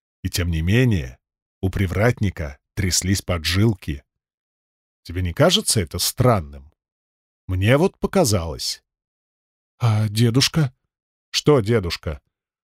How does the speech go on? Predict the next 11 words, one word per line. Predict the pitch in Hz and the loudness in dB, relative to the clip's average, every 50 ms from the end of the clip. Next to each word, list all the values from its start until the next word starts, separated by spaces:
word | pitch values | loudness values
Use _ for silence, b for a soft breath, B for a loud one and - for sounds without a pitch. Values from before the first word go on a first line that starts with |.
| _ _ | _ _
У | - 123 | 4 6
него | 131 139 151 147 170 165 143 | 6 6 6 6 6 4 4
не | 127 123 131 139 | 4 4 2 2
тряслись | 131 - 147 143 - - 208 247 - | 2 2 2 2 2 2 2 2 2
поджилки? | - - 170 139 120 - 160 160 135 117 - - 110 78 _ _ _ _ _ - | 4 2 2 4 4 4 4 4 4 2 0 -4 -12 -12 _ _ _ _ _ 0
Он | - 190 190 156 | 4 4 4 6
не | 135 139 | 6 4
испугался?» | 139 131 - - 143 139 202 247 254 - - - 113 - _ _ _ _ _ _ _ _ _ _ _ _ _ _ _ _ _ _ _ _ _ _ _ _ _ _ _ _ _ - | 4 2 2 2 4 4 6 4 4 2 0 -4 -6 -8 _ _ _ _ _ _ _ _ _ _ _ _ _ _ _ _ _ _ _ _ _ _ _ _ _ _ _ _ _ -8
Главк | 95 98 131 151 196 190 - _ - _ | 0 2 4 4 4 2 -4 _ -16 _
кликнул | - 113 117 110 - - 104 98 95 | 0 2 2 2 2 0 0 0 2
раба, | 104 107 104 110 139 160 160 | 2 2 2 4 2 2 2